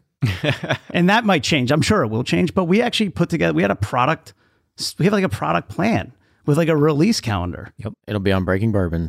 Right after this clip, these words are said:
Speaker 2: <laughs> Yeah, yeah, just, like, like, on our whiteboard in our office. So it's like, all right, so we at least are, you know, and that, that was last year. We would never have had that. It was just like, like, something comes up and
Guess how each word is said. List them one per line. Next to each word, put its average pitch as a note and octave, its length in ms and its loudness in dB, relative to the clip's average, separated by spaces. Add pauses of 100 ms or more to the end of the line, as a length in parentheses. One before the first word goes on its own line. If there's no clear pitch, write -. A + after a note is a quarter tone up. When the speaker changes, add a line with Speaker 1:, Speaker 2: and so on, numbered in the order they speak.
Speaker 2:
<laughs> - 40 -2
Yeah, G#3 840 2
yeah, A3+ 220 2
just, G3+ 180 -2
like, G#3+ 260 0
like, G#3 160 0
on G3+ 140 2
our G3 140 4
whiteboard D#3+ 400 0
in C#3 100 2
our C#3+ 140 4
office. C#3+ 400 0
So C3+ 180 0
it's C3+ 100 -2
like, D3+ 160 -4
all A3+ 120 -4
right, D#3 200 -2
so - 160 -6
we F3+ 140 -2
at G3+ 60 0
least G3+ 200 -2
are, D#3+ 120 -2 (560)
you F3 160 -4
know, D3 160 2
and D#3 120 2
that, - 160 -4
that F3 160 0
was B2 300 -4
last D3 460 -2
year. A#2+ 80 -2
We A2+ 80 -4
would C3+ 160 -4
never C3 420 2
have - 120 -12
had E2 200 -8
that. - 240 -14 (240)
It C#3+ 80 -2
was C#3+ 160 2
just C3+ 160 -2
like, - 400 -4
like, C#3 160 -6
something F3 280 0
comes D3+ 220 2
up D3 280 0
and B2 280 0